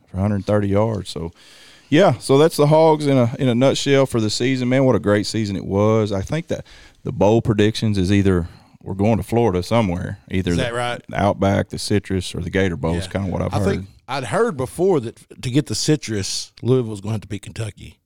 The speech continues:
Speaker 1: Oh, is that what it was?
Speaker 2: But I, I don't know for sure.
Speaker 1: Yeah, 'cause Kentucky finished, what, nine and three?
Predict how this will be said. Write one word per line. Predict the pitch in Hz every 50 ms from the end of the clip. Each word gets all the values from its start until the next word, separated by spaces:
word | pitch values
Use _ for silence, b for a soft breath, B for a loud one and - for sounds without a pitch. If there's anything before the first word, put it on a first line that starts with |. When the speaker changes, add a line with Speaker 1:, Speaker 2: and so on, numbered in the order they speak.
| _ - -
Speaker 1:
Oh, | - 95 95 92
is | 90
that | 95 69
what | 82 92
it | 92
was? | 85 90 95 95 95 95 98 98 -
Speaker 2:
But | 117 117 107
I, | 95 101 - -
I | - 127
don't | 123 - -
know | 117 123 110
for | 98 104
sure. | - - - 131 120 110 101 92 90 95 92 _ _ -
Speaker 1:
Yeah, | 110 107 104
'cause | 101 - 110 90 -
Kentucky | - - 101 - 131 123 - -
finished, | 98 - - 92 90 85 - -
what, | - - -
nine | 90 87 85
and | 85 85
three? | - 90 95 92 92 90 90 90 -